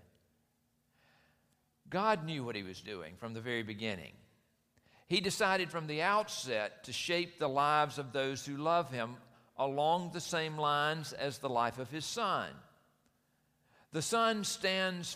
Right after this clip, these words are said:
first in the line of humanity. He restored. He s-, we see the original and intended shape of our lives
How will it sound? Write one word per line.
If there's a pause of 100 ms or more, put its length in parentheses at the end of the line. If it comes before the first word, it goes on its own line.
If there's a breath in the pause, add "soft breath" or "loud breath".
first
in
the
line
of
humanity. (840 soft breath)
He
restored. (1120 soft breath)
He
s-,
we
see
the
original
and
intended
shape
of
our
lives